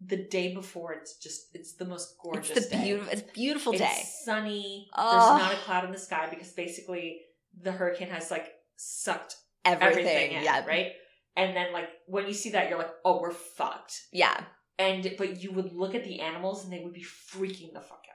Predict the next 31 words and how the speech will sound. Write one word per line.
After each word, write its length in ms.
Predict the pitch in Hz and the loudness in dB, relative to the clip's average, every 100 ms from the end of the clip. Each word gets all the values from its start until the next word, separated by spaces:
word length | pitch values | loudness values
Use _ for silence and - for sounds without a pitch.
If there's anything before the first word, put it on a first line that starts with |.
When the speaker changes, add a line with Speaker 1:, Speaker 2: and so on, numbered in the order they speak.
| - | -14
Speaker 1:
out. 100 | 147 | -2
Speaker 2:
Yep. 260 | 147 - - _ _ _ _ _ _ _ _ | 0 0 -6 _ _ _ _ _ _ _ _
Speaker 1:
Beca-, 300 | 196 202 - | -6 -6 -2
and 120 | 202 202 | 2 2
I 60 | |
was 120 | 190 180 | 2 -4
like, 140 | - 180 | -6 -2
"I 60 | |
don't 80 | 190 | -2
know 100 | 180 | -2
if 80 | 165 | -8
it's 180 | 165 - | -10 -10
just, 160 | 170 | -10
like, 140 | 165 160 | -10 -8
the 60 | |
barometric 580 | - 170 160 160 - - | -6 -4 -4 -6 -12 -16
pressure 400 | - 311 - 285 | -4 -4 -2 -2
that 160 | 214 185 | -2 -2
they're, 200 | 180 180 | -2 -2
they're 160 | 175 170 | -4 -4
very 140 | 160 | -6
sensitive 600 | - - 247 247 220 202 | -6 -8 -8 -8 -6 -4
and 140 | 190 175 | -6 -8
they, 220 | 165 156 - | -10 -10 -10
you 120 | 175 | -10
know, 280 | 135 - - _ _ _ 185 | -10 -12 -14 _ _ _ -6
th-, 260 | 214 220 | -6 -2
there's 220 | 208 233 | 0 0
clearly 420 | - - 277 302 320 | 0 -6 -4 -2 -2
a 60 | |
situation 840 | - 214 208 175 165 - - 233 | -2 -6 -6 -6 -6 -8 -10 -10